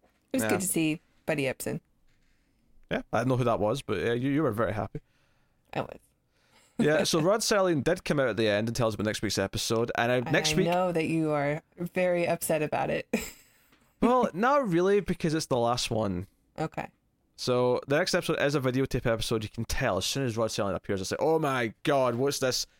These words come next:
Speaker 2: U H F <laughs> nonsense?" It's like, "Ugh, static, ugh."
Speaker 1: Hey, U H F is a good movie.
Speaker 2: <laughs> Haven't seen it, but
Speaker 1: It's Weird Al. <laughs> It's Weird Al's film.
Speaker 2: Uh, I knew that, but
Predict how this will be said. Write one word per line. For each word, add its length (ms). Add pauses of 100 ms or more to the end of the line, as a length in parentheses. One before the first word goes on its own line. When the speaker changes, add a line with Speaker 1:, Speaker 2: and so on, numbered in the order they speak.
Speaker 2:
U 200
H 300
F 320
<laughs> 0
nonsense?" 540
It's 200
like, 220
"Ugh, 500 (260)
static, 760 (140)
ugh." 640 (640)
Speaker 1:
Hey, 140
U 100
H 160
F 160
is 120
a 20
good 160
movie. 340 (340)
Speaker 2:
<laughs> 160 (1200)
Haven't 180
seen 180
it, 100 (480)
but 220
Speaker 1:
It's 100
Weird 160
Al. 160 (120)
<laughs> 60
It's 120
Weird 140
Al's 180
film. 260 (560)
Speaker 2:
Uh, 200 (500)
I 80
knew 160
that, 240
but 180